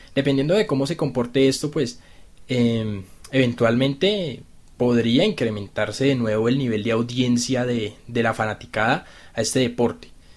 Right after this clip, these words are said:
Em, uno de los principales problemas precisamente es ese, el de la competitividad. Las carreras se han vuelto más predecibles, se han vuelto más planas,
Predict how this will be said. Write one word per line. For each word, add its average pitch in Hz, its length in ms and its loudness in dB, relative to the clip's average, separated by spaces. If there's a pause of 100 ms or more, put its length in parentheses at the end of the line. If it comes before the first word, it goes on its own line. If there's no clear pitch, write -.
(240)
Em, 117 580 0 (300)
uno 123 220 0
de 180 80 6
los 160 160 2
principales 113 540 -4
problemas 120 400 -4
precisamente 110 640 -8
es 117 60 -6
ese, 107 240 -8
el 107 80 -10
de 113 80 -4
la 104 100 -2
competitividad. 104 680 -6 (360)
Las 113 160 -4
carreras 110 340 -4
se 131 100 -4
han 123 100 -4
vuelto 131 520 0
más 135 580 2
predecibles, 135 1040 4 (220)
se - 140 -2
han 120 60 4
vuelto 123 240 0
más 131 200 -4
planas, 135 720 2